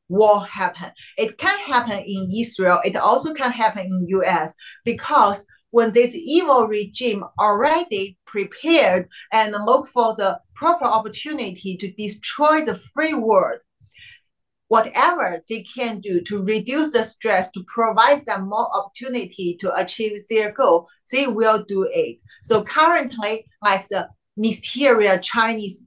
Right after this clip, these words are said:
biolab in California, right? There are a lot of reagents, over twenty type of pathogens, and even the mouse, which they can use it to produce a lot of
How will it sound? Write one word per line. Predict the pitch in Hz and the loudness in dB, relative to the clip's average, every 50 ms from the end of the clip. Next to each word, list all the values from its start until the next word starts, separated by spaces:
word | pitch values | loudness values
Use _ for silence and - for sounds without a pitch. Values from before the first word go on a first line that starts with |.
| _ | _
biolab | 208 208 214 220 214 202 202 190 190 190 190 - - | 2 4 6 6 4 4 2 0 0 0 -2 -6 -10
in | - 185 190 180 | -14 -16 -16 -16
California, | - 190 185 175 180 - - - 277 302 302 302 294 294 302 311 311 - | -14 -12 -10 -10 -10 -8 0 4 4 4 4 2 0 0 -2 -2 -2 -2
right? | - 202 202 - 196 | -2 -2 0 0 -2
There | 214 214 208 | -2 0 0
are | - 170 - | 0 0 -2
a | - _ 190 | -6 _ 0
lot | 208 220 262 294 285 269 | 2 2 2 2 0 -2
of | 277 277 277 - _ _ _ _ | -4 -4 -4 -8 _ _ _ _
reagents, | - 220 240 233 233 240 247 240 - - 220 202 185 180 180 180 180 - _ _ _ - | 0 4 4 4 4 4 0 -2 -4 -6 -6 -4 -4 -4 -6 -10 -12 -16 _ _ _ 2
over | 220 220 214 214 208 | 4 4 4 2 -4
twenty | 208 - 254 294 302 311 320 311 - | -6 -4 -6 -6 -6 -4 -8 -10 -10
type | - - 240 214 208 214 | -8 -4 -4 -4 -2 -2
of | 202 196 - - - - | -4 -4 -4 -8 -10 0
pathogens, | 302 330 349 349 339 233 202 180 - 196 175 175 185 - - - - - - - | 2 2 2 4 0 -2 -4 -2 -4 -4 -2 -2 -4 -8 -10 -16 -20 -20 -6 -2
and | 208 214 214 | -2 0 0
even | 220 214 214 190 202 190 190 | -2 -2 0 4 4 4 4
the | 185 - - - - | 2 -2 -4 -4 -4
mouse, | 180 180 214 285 339 311 427 415 226 - - _ _ _ _ _ - | 0 2 4 6 6 4 4 0 -2 -6 -12 _ _ _ _ _ -4
which | 220 220 220 - | -4 -4 -2 -4
they | 233 233 | -4 -4
can | 233 240 240 226 208 | -4 -6 -8 -6 -2
use | 220 220 214 | -4 -4 -4
it | 220 202 185 | -4 -8 -6
to | 202 190 | -6 -8
produce | 185 - - - 254 240 233 - 214 202 190 190 185 - - | -8 -10 -2 2 2 2 2 2 0 0 0 0 -4 -6 -10
a | 165 - 190 | -12 -2 2
lot | 214 240 269 - 226 | 4 4 4 2 2
of | 220 196 190 - | 2 0 0 0